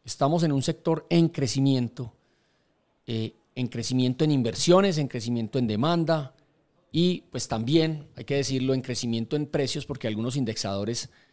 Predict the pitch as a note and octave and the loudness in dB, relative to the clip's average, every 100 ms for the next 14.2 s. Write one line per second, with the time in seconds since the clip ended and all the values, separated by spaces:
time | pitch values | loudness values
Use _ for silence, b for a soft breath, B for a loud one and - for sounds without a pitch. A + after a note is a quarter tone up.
0 | b b - A2 G#2 A2 A2 A2+ - A#2 | b b -8 -4 -2 -2 -2 -2 0 0
1 | A#2 - B2 A2+ A2 A2 G2+ - C3+ C#3+ | 0 0 -2 -2 -4 -4 -4 0 2 2
2 | B2+ - G#2 A2 G#2+ - A#2 G2+ - G2 | 0 -4 -6 -6 -8 -6 -6 -4 -4 -2
3 | G#2+ A2+ G#2+ G#2+ G#2 F#2 F#2+ _ _ _ | -2 -2 -4 -6 -6 -8 -10 _ _ _
4 | _ _ _ _ F3 A2+ A2+ - _ _ | _ _ _ _ -6 -2 -2 -6 _ _
5 | _ _ _ - - _ _ _ _ _ | _ _ _ -20 -20 _ _ _ _ _
6 | _ _ - C3+ C3 C#3+ C3 C#3 C3+ C#3 | _ _ 0 2 2 2 2 4 6 6
7 | F3 F#3+ G3+ E3+ F3+ D3+ D#3 D3 - _ | 6 4 2 0 0 -4 -4 -8 -10 _
8 | _ A#2+ C3 - C3 D3 D#3+ D#3+ C#3+ - | _ -8 -8 0 4 4 4 2 -2 0
9 | A#2+ C3 D3+ D3 D3 C3+ C3 C#3 - B | 0 0 0 2 0 0 0 -2 -4 B
10 | B B B C3+ D3 E3 G3+ G3 G#3 A3+ | B B B 4 6 6 6 4 4 4
11 | G#3+ F#3 - D3 C#3+ F3 E3 C#3 - C3+ | 2 0 -2 -2 -2 -2 0 -2 0 -4
12 | D3+ C#3+ A2+ C#3 A2 G#2 - D#3 D#3 C3+ | -2 -4 -4 -4 -4 -6 -6 -4 -4 -4
13 | B2+ F3+ - C3 A#2+ - B2 - D3+ D#3 | -4 -8 -4 -4 -2 -4 -6 -8 -4 -4
14 | E3 | -4